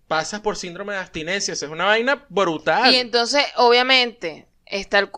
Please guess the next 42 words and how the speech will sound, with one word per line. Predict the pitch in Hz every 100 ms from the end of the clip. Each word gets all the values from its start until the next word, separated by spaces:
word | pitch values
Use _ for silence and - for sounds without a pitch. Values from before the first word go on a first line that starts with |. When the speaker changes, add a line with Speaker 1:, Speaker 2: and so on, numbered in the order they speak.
| -
Speaker 2:
el | 240
cuento | 247 240 226 262
ya | 269 240
de | 226 254
que, | 240 247
epa, | 247
no | 202 180
te |
relacionas | 226 277 254 220
ni | 254
siquiera | 254 233 208
con | 240
la | 262
gente | 202
que | 233
tienes | 233 208 220
a |
tu | 214
alrededor. | 185 180 214
Estás | 226 196
pendiente | 233 247 254 240 294
del | 262
puto | 190 180
teléfono | 170 233 285 208 87 101
todo | 175
Speaker 1:
Y |
Speaker 2:
el |
Speaker 1:
no | 202
puedes, | 202 254 277
Speaker 2:
tiempo. | 190
Speaker 1:
no | 180 180
pueden | 208 226
hablar | 175 165 165
con | 180
una | 180 165
persona | 151 214 233 240
Speaker 2:
No. | 233 214
Speaker 1:
directamente. | 208 233 269 196 190 175
O |
sea, | 170 180 - _
dime | 151 262 226
tú, | 180 127